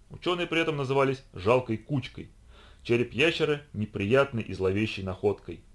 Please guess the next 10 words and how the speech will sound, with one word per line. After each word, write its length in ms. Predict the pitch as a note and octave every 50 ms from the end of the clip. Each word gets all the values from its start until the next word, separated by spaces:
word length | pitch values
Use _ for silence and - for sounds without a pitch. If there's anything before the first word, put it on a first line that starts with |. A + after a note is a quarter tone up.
| - - -
А 100 | - G2
целью 300 | - - C3 B2 A2 G#2+
описания 460 | G#2 - G#2 G2 - D3 D#3 D#3+ D#3
ящера, 340 | D3 D3+ D3 C#3+ C#3+ D3 C3
по 140 | - B2+ B2+
мнению 240 | B2+ C3 B2 B2 A#2
К 80 | C3
П 120 | - - A#2
Л 80 | A#2+ A#2+
О, 300 | A#2+ A#2 A#2 A#2 -